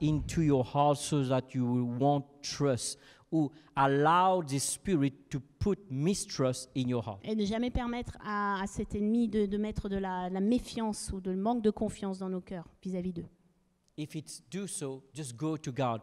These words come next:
Speaker 1: pray.
Speaker 2: Si c'est le cas, ve-, allez vers Dieu, priez.
Speaker 1: You know, I remember that, uh, I was sharing with Pastor Jean-Pierre last time. I remember f-, maybe three, three, four years ago, I, I, I've met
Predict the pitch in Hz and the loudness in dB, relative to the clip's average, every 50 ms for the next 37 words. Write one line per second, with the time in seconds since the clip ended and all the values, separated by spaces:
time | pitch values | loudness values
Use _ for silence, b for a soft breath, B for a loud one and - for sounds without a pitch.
0 | - - - - 135 135 131 120 110 - - - _ - - - - 277 285 - | -8 -6 0 2 4 4 4 4 0 -4 -12 -20 _ -18 -16 -6 -2 -2 -2 0
1 | - 294 277 277 269 - 269 233 214 - - 190 220 226 - - 214 220 247 247 | 0 0 0 0 -2 -2 -6 -8 -8 -10 -8 -6 -4 -4 -4 -2 -2 -2 0 -2
2 | 226 247 233 226 208 - 214 190 - - - - - - 233 233 226 185 - - | -2 -4 -8 -10 -8 -6 -6 -6 -6 0 2 2 2 2 0 -2 -2 -4 -4 -8
3 | - _ _ _ _ _ _ _ _ _ _ _ 147 151 170 165 156 151 151 147 | -16 _ _ _ _ _ _ _ _ _ _ _ 0 0 2 4 4 4 4 4
4 | 165 160 156 156 160 156 147 139 139 135 - - 131 127 131 131 131 135 139 131 | 2 2 2 2 2 2 2 0 -2 -4 -4 -6 -6 -4 -2 -2 -2 0 -2 -2
5 | - - 151 147 143 143 151 147 143 139 135 123 - 139 127 - - 135 120 131 | -2 -2 0 0 2 2 2 2 0 0 0 0 -2 -4 -4 -2 -2 -2 0 0
6 | 131 120 - 139 131 127 120 117 - 147 143 143 151 156 156 160 151 156 151 147 | -2 0 0 -2 0 0 -2 -2 -2 -4 -4 -2 0 0 2 2 2 0 -2 0
7 | 147 151 147 139 B B B B B B B - 147 156 151 156 147 - - - | 0 0 -2 -2 B B B B B B B -4 -4 -2 0 -2 -2 -4 -6 -6
8 | 180 175 147 - - - - - - - - 185 190 185 - - 165 156 151 147 | -6 -6 -6 -8 -12 -18 -20 -20 -20 -10 -2 0 0 0 0 -2 -2 0 0 2
9 | 151 151 147 135 143 135 131 151 151 143 139 143 139 135 131 131 120 B B B | 2 0 0 -2 -4 -4 -2 -2 0 0 0 0 0 -2 -2 -4 -4 B B B
10 | B B B _ 131 135 135 123 135 135 151 156 156 | B B B _ 0 0 0 0 -2 -2 0 0 0